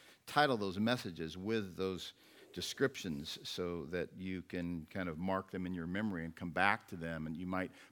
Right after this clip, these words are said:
point others to them, that you would point to those who would say, "Jesus isn't God." Let me let you listen to a message I heard a few weeks ago.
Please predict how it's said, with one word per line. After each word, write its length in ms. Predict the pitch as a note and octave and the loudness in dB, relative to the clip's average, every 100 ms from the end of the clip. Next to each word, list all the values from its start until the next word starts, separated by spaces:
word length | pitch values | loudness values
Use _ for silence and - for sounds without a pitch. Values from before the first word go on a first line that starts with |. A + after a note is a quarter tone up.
| - | -4
point 300 | C3+ A#2+ - | 0 0 2
others 400 | A2+ A#2+ F#2+ - | 2 4 2 -4
to 280 | - C#3+ C#3+ | -2 2 2
them, 400 | G#2 D#2+ D2+ - | 2 0 -2 -6
that 200 | F2 E2+ - - - | -6 -6 -10 -18 -2
you 140 | A2 | 0
would 160 | F2 - | 0 0
point 320 | C3 C#3+ C3 | 4 4 4
to 100 | A2 | -2
those 320 | F2+ F2+ - | 0 0 -2
who 80 | G2+ | -4
would 140 | F2+ | -4
say, 160 | - F#2 | -2 -4
"Jesus 440 | E2+ A2 D3+ F3 | -2 -2 0 0
isn't 240 | A#2+ F#2+ D#2 | -2 -2 -2
God." 280 | F2 F2 | -2 -2
Let 80 | C3+ | 0
me 100 | F#3+ | -2
let 280 | D#3 D#3+ - | -2 -4 -2
you 160 | B2+ G#2 | -2 -2
listen 320 | A2 - G2+ | -4 -4 -6
to 140 | - | -4
a 40 | F#2 | 0
message 380 | G2 G2 F2+ D#2+ | 0 -2 -6 -6
I 100 | D#2+ | -6
heard 240 | E2 C#2 | -6 -8
a 40 | |
few 180 | C#2+ F2 | -8 -8
weeks 200 | D2 - | -8 -8
ago. 240 | - - | -12 -14